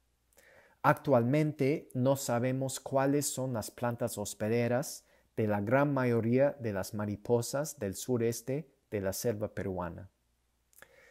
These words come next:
En fin, en Madre de Dios se encuentra una diversidad de mariposas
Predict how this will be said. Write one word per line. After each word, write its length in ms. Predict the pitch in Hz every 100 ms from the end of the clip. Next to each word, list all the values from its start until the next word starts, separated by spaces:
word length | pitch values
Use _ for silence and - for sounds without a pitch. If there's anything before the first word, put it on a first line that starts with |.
| _ _ _ _ _
En 220 | 170 165 156
fin, 480 | - 151 101 101 _ _ _ _
en 180 | 147 127
Madre 340 | 156 160 160 151
de 120 | 143
Dios 640 | 139 175 220 214 - - -
se 200 | - 113
encuentra 680 | 107 - 139 139 147 143 -
una 240 | 120 110
diversidad 680 | 101 104 107 104 - 120 147
de 140 | 156
mariposas 920 | 165 165 170 165 170 160 175 180 -